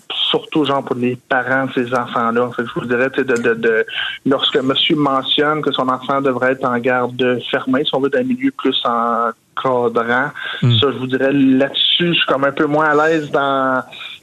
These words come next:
Speaker 1: d'en parler ou d'embarquer parce que je connais pas le dossier, fait que je, je serais réticent de m'avancer là-dessus. Mais je vous dirais qu'effectivement, une fugue d'un enfant dans un centre, euh,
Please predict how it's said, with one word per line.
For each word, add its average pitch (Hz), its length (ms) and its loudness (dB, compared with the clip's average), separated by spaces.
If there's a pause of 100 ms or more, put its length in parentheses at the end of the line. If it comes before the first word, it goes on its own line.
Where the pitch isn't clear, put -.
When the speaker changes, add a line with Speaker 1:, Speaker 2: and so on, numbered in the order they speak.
Speaker 1:
d'en 143 180 2
parler 147 500 0
ou 156 40 2
d'embarquer 143 440 0
parce 202 200 0
que - 60 -4
je 165 60 2
connais 143 140 2
pas 147 180 0
le 147 100 -2
dossier, 143 380 0
fait 170 100 -4
que - 60 -2
je, - 160 -8
je 131 320 -2
serais 131 300 2
réticent 139 480 -2
de 143 60 -2
m'avancer 127 560 0
là-dessus. 135 460 0 (460)
Mais 139 100 2
je 123 60 -2
vous 131 100 2
dirais 139 200 2
qu'effectivement, 139 500 0
une 143 140 2
fugue 151 420 0
d'un 131 200 2
enfant 127 280 -2
dans 127 200 0
un 123 100 0
centre, 127 480 -4
euh, 113 220 2